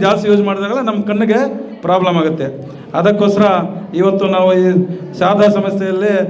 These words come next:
ಇವತ್ತು ಇವು ಹೆಲ್ತ್ ಕ್ಯಾಂಪನ್ನು, ಇದು ಹೆಲ್ತ್ ಐ ಕ್ಯಾಂಪನ್ನು ಇಲ್ಲಿ ಮಾಡಿದ್ದೀವಿ.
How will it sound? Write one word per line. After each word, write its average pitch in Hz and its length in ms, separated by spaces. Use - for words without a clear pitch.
ಇವತ್ತು 190 320
ಇವು 175 120
ಹೆಲ್ತ್ 202 240
ಕ್ಯಾಂಪನ್ನು, 196 400
ಇದು 165 200
ಹೆಲ್ತ್ 175 260
ಐ - 20
ಕ್ಯಾಂಪನ್ನು 208 360
ಇಲ್ಲಿ 180 200
ಮಾಡಿದ್ದೀವಿ. 190 420